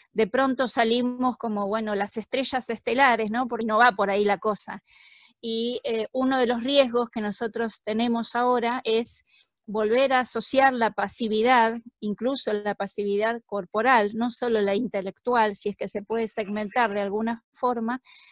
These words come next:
al hecho de, de, bueno, estar frente a una máquina y además en solitario, ¿no? Entonces digo que son luces como que nos quedan encendidas en, eh, esta pista que tenemos por delante, ¿no? Ojo de volver a asociar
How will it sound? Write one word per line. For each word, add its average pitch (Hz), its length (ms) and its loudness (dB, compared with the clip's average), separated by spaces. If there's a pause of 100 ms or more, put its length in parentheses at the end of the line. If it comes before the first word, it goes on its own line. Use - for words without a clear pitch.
(140)
al 233 160 2
hecho 269 340 0
de, 247 360 -2
de, 202 280 -6
bueno, 208 380 -4
estar 247 280 -2
frente 262 340 -2
a - 20 0
una 226 160 -2
máquina 262 640 0
y 220 100 0
además 226 540 0
en 233 100 -2
solitario, 202 920 -2 (180)
¿no? 254 240 -8 (260)
Entonces 262 460 -4
digo 269 300 0
que 247 100 -2
son 254 280 0
luces 294 720 -2
como 208 220 -4
que 208 120 -6
nos 202 120 -6
quedan 254 300 0
encendidas 247 920 0 (380)
en, 226 460 0 (100)
eh, 185 460 -6
esta 196 540 -2 (200)
pista 233 320 -2
que 202 80 -2
tenemos 214 360 -2
por 202 200 0
delante, 190 560 -2
¿no? 220 260 -10 (400)
Ojo 254 380 2
de 240 100 2
volver 214 340 2
a 220 120 4
asociar 247 760 0